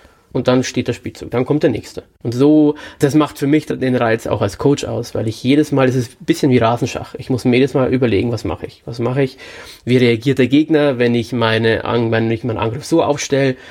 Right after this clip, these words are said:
Und wie kann ich diese Reaktion später mal nutzen? Wenn ich weiß, der reagiert da immer so,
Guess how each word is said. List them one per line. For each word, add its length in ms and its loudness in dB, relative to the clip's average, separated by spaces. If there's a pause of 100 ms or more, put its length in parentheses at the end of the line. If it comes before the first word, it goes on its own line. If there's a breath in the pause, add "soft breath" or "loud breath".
(160 loud breath)
Und 160 -6
wie 100 -2
kann 240 0
ich 140 0
diese 280 0
Reaktion 440 2
später 280 0
mal 140 4
nutzen? 400 0 (220)
Wenn 100 -6
ich 140 -8
weiß, 300 -2
der 180 0
reagiert 360 2
da 60 2
immer 220 0
so, 320 0